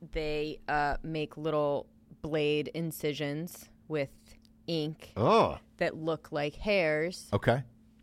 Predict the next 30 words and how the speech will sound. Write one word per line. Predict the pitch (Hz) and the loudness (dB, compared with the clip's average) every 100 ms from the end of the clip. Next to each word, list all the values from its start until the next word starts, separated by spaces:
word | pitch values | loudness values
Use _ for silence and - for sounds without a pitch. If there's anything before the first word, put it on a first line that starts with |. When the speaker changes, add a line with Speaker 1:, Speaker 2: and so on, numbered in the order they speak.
| - - - - - | -20 -18 -18 -12 -6
Speaker 1:
in | 156 147 | -4 -4
your | 143 | 2
eyebrows, | 151 156 147 139 139 | 4 6 6 4 2
which | 170 - | 2 2
it | 170 | -2
can | 165 | -4
even, | 139 170 170 - - | -2 -2 -4 -6 -6
it, | - - - | -8 -10 -4
it | 190 | 0
could | 196 - | 0 0
either | 214 196 170 | 2 2 2
fill | - 196 185 | 4 4 6
it | 175 | 4
in, | 170 190 214 - - - - - | 2 0 -2 -8 -20 -20 -6 0
or | 175 160 156 | 4 6 6
you | 156 156 | 4 -2
could | 170 147 | -4 -4
have | 156 151 143 | -2 -2 0
no | 151 143 | 2 2
eyebrows | 135 135 135 131 | 2 2 -2 -2
and | 135 | -6
do | 135 131 | -4 0
it. | 147 165 - - - - - | 0 0 -6 -20 -20 -20 -4
But, | - 147 - | 4 4 4
um, | 156 147 | 0 2
basically, | 160 151 - 156 - | 0 -2 -2 -2 0
it | 147 | -4
looks | 143 147 139 - | -2 -2 -4 -6
like | 147 131 - - - - - - - | -4 -4 -6 -18 -20 -20 -20 -20 -4
hairs. | 165 147 202 - | 0 2 0 -4